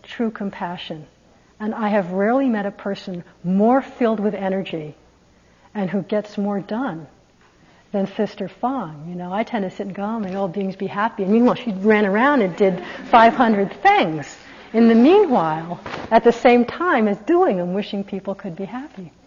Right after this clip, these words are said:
And, um, recently I've been reading her autobiography, which is probably why I'm, she's more in my mind tonight, 'cause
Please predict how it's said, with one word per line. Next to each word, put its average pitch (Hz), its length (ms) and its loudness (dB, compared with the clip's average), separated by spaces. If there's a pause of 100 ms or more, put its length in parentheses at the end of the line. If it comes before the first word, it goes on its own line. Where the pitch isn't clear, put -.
(720)
And, 208 280 -4
um, 196 300 -4 (1300)
recently 247 380 6
I've 180 40 0
been 196 160 2
reading 202 260 2
her 185 140 0
autobiography, 185 1040 -2
which - 360 -14 (140)
is 202 140 -12 (120)
probably 196 260 2
why 175 240 -2
I'm, 180 160 -6
she's 196 220 -8
more 190 180 -2
in 185 80 -2
my 170 120 -6
mind 180 320 -6
tonight, 185 520 -6
'cause 170 240 -12